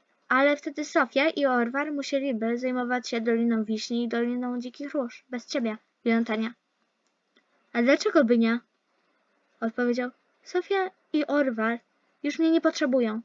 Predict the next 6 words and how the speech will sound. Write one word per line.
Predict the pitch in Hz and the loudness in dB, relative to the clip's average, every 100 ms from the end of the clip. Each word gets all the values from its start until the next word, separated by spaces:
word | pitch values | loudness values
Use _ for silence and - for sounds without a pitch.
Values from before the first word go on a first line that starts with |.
| _ _ _ _ _ _ | _ _ _ _ _ _
Sami | - 349 320 | 2 4 4
sobie | 294 247 | 2 -2
poradzą | - 254 254 233 214 | -2 0 2 2 -2
w | 208 | 0
swoich | 240 247 | 2 2
dolinach”. | 233 240 220 202 - | 4 4 2 0 -12